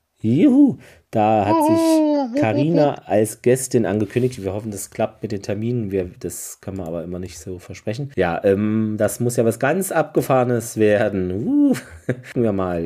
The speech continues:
Speaker 1: Ähm, auf jeden Fall, wenn man die Bilder sieht, es wird mega abgedreht. Also seid gespannt. Ihr kennt die Episode bestimmt. Ist ja auch n-, keine Unbekannte, glaube ich. War ja in der hundertsten Episode, ging's ja auch heiß her. Und hier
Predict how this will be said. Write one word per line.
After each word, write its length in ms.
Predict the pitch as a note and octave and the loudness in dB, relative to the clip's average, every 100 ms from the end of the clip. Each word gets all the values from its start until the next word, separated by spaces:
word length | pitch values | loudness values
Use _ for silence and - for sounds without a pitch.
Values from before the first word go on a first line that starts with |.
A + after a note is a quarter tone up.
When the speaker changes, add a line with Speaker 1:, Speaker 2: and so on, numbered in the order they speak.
| D2 | -4
Speaker 1:
Ähm, 280 | E2+ F2 D2 | -4 -6 -8
auf 280 | F2+ F#2+ A#2+ | -8 -2 0
jeden 140 | B2 | 0
Fall, 440 | B2 A2+ A2+ A2 | 2 2 2 0
wenn 100 | G#2 | -2
man 120 | G#2 G#2 | -4 -4
die 60 | |
Bilder 280 | G2+ A2 G#2 | -2 -2 -2
sieht, 300 | G#2 G#2+ G#2 | 0 -4 -4
es 280 | - G2 - | -10 -10 -6
wird 360 | G#2 G2+ - - | -6 -6 -12 -14
mega 520 | F2 F#2 A#2 C3 A#2 | -8 0 2 4 2
abgedreht. 760 | B2 - G#2 - A2 A2 - | 0 -2 -4 0 0 0 -4
Also 480 | E2+ F2 F#2 F2+ F2 E2 - _ _ _ | -6 -4 -4 -4 -6 -10 -20 _ _ _
seid 280 | E2+ F2 | -6 -6
gespannt. 460 | - - F2 F2 - | -10 -12 -8 -8 -8
Ihr 80 | D#2+ | -12
kennt 220 | - E2+ | -10 -8
die 60 | E2 | -8
Episode 300 | E2+ F2 D#2+ | -8 -8 -8
bestimmt. 400 | - - E2 - - - - - | -12 -14 -14 -14 -20 -20 -20 -20
Ist 140 | - | -12
ja 80 | - | -8
auch 220 | C2+ - | -8 -10
n-, 180 | E2 C#2+ | -10 -10
keine 240 | - E2 G#2 | -6 -6 -4
Unbekannte, 500 | F#2 F2+ F#2 E2+ - | -6 -6 -8 -8 -10
glaube 400 | - D#2 E2 - | -8 -2 -2 -2
ich. 260 | - - - - - - - _ | -6 -10 -16 -20 -20 -20 -20 _
War 120 | E2 | -4
ja 120 | E2+ | -2
in 120 | E2+ F2 | -2 -2
der 140 | E2+ | -4
hundertsten 360 | G2+ F#2 - F2 | -4 -6 -6 -10
Episode, 480 | F#2 F2+ E2+ E2+ D#2 | -8 -6 -6 -8 -10
ging's 220 | F2 - | -16 -8
ja 80 | - | -2
auch 200 | A#2+ A2+ | 0 0
heiß 280 | G#2 G2 - | 0 -2 0
her. 260 | F#2+ F#2 | 0 -2
Und 220 | E2+ D#2+ - | -6 -12 -14
hier 320 | - F2 | -10 -6